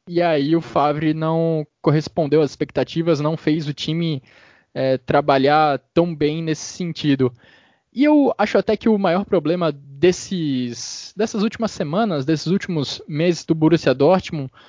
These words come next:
foi mesmo ofensivo, porque ficava cada vez mais raro a gente ver o time trabalhar bem a bola no campo de ataque, uma característica que era marcante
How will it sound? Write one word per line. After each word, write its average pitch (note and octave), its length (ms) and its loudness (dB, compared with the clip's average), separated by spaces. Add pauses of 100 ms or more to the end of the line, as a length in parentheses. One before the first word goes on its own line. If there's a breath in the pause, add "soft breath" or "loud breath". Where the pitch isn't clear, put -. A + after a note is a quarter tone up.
(220 soft breath)
foi A#3 200 6
mesmo A3 360 2
ofensivo, G#3+ 680 -2
porque G3 580 -2
ficava - 400 -4
cada A#3+ 240 0
vez C4+ 220 0
mais D4 300 -4
raro F3 320 2
a D3+ 40 4
gente E3+ 320 -4
ver C#3+ 320 4
o D#3+ 140 6
time F3 480 -2
trabalhar F3 480 2
bem D#3 320 -2
a E3 60 2
bola D#3+ 260 -2
no D#3 80 -6
campo - 220 -8
de D3 100 0
ataque, D#3+ 480 -2
uma D#3 120 -4
característica G3 640 -4
que - 120 -4
era A#3+ 100 -2
marcante A3+ 840 -2